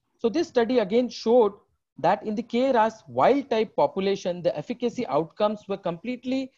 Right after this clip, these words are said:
same in the both the arms, showing that ufox with cetuximab is a, uh, an acceptable treatment. Next.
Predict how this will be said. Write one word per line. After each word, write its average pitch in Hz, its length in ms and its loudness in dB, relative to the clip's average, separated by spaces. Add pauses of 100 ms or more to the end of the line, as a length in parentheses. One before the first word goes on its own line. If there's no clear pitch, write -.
(120)
same 214 560 0
in 170 100 -8
the 165 80 -2
both 160 320 -2
the 180 140 -6
arms, 175 320 -2
showing 233 420 -2
that 220 240 0
ufox 226 680 -4
with 202 240 -8 (360)
cetuximab 185 640 -6
is 202 280 -12
a, 202 220 0 (500)
uh, 147 520 0
an 156 160 0
acceptable 208 520 -2
treatment. 202 460 -10 (220)
Next. - 420 -10